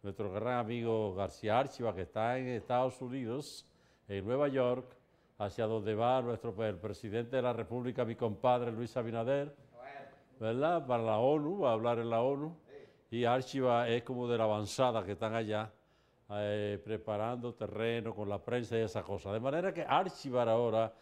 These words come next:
Speaker 1: es director de prensa e información del presidente.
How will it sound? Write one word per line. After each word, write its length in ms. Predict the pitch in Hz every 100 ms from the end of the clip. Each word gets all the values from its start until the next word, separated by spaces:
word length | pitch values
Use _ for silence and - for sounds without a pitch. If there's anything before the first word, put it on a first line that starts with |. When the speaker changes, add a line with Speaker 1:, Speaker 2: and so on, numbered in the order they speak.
| - - -
Speaker 1:
es 480 | 113 135 143 - 120
director 640 | 156 175 - 165 160 151
de 140 | 143
prensa 440 | 139 143 180 196 170
e 60 |
información 580 | 151 131 147 139 117 156
del 180 | 139 -
presidente. 800 | - 180 180 185 185 196 196 -